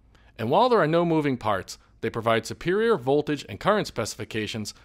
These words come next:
than traditional open collector outputs. Use them just like you would a traditional relay for the same applications and wired the same way.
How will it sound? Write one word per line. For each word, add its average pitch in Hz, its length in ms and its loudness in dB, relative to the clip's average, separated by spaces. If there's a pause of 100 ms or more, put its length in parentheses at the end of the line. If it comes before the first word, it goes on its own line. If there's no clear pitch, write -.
(100)
than 123 140 -2
traditional 127 600 -2
open 123 260 0
collector 110 400 -4
outputs. - 500 -10 (800)
Use 113 240 -2
them 104 140 -4
just 123 260 -2
like 127 240 0
you 107 80 -2
would 139 220 4
a 110 60 -4
traditional 123 540 -2
relay 101 420 -2 (360)
for - 100 -14
the 87 80 -12
same 185 320 -2
applications 131 720 -2 (180)
and 92 160 -8
wired 120 320 2
the 120 60 -6
same 113 300 -2
way. 73 240 -6